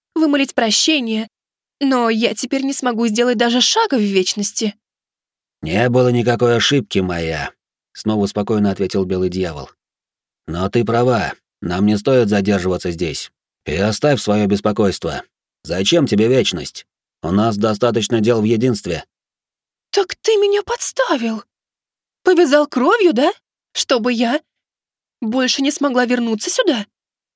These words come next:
Speaker 2: ахнула Азимандия.
Speaker 1: «Поэтому ты приказал именно мне его оскорблять и мучить».
Speaker 2: «Ты ведь получила от этого удовольствие, моя», усмехнулся вселенец. «И забудь свои глупые мечты.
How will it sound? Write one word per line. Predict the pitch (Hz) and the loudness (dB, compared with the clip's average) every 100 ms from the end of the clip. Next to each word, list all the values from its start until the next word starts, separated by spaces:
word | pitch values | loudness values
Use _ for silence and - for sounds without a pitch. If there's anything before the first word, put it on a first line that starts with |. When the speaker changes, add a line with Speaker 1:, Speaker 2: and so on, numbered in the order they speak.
| _ | _
Speaker 2:
ахнула | 101 - 90 90 | -6 -4 -4 -2
Азимандия. | - 92 101 90 80 82 147 _ _ _ _ _ | -2 0 0 0 -2 -6 -8 _ _ _ _ _
Speaker 1:
«Поэтому | 339 339 330 339 262 240 | 2 4 2 0 -2 -2
ты | 254 285 | -2 -2
приказал | 302 285 233 247 247 - | 0 0 0 0 0 -2
именно | 285 302 311 | 0 0 2
мне | 349 349 330 | 2 2 2
его | 220 226 | 0 0
оскорблять | 240 233 302 302 277 285 403 | -2 -2 0 0 0 -2 -2
и | |
мучить». | 427 269 180 - - - _ _ _ _ _ - | -2 -4 -4 -6 -8 -12 _ _ _ _ _ -10
Speaker 2:
«Ты | - 90 | -4 -4
ведь | 90 - | -4 -4
получила | 87 90 85 135 127 120 | -4 -2 0 2 4 4
от | 113 | 2
этого | 113 120 | 2 2
удовольствие, | 117 117 127 165 131 - 98 92 | 2 2 4 2 0 -2 0 0
моя», | 92 90 87 87 85 - _ _ _ _ | 0 0 0 -2 -6 -12 _ _ _ _
усмехнулся | - - 98 98 90 95 | -14 -6 -4 -4 -2 -2
вселенец. | 95 92 85 80 - _ _ _ _ - | -2 -2 -2 -6 -10 _ _ _ _ -2
«И | 82 | 0
забудь | 95 117 127 143 | 2 2 2 0
свои | - 127 127 | 2 2 4
глупые | 120 127 113 120 | 4 4 4 0
мечты. | 117 107 - 92 71 | 0 -2 -2 -2 -4